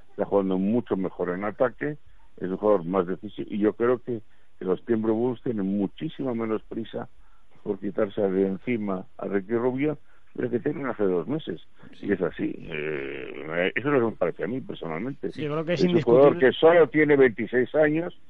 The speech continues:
Speaker 3: Mm.
Speaker 1: y por lo tanto el, el veterano Ricky Rubio, pues a lo mejor están calculando que con su gente joven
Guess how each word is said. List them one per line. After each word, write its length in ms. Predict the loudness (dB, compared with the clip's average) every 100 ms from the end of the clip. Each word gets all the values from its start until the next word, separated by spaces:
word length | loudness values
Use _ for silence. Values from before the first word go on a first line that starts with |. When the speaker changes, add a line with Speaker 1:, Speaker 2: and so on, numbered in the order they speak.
| -16
Speaker 3:
Mm. 240 | -16 -6 -4
Speaker 1:
y 20 |
por 160 | 2 2
lo 80 | 4
tanto 400 | 4 4 4 4
el, 340 | 2 -4 -2
el 160 | -4 0
veterano 680 | -2 4 6 8 6 4
Ricky 300 | 2 0 -2
Rubio, 320 | -2 -2 -4 -6 -16 -18 -18
pues 120 | -4 -2
a 60 |
lo 60 | 0
mejor 280 | 0 0 0
están 240 | -2 -2
calculando 600 | 0 0 2 2 4 2
que 100 | 2
con 140 | 0
su 120 | -4 -2
gente 300 | -2 0 -2
joven 460 | 2 2 2 0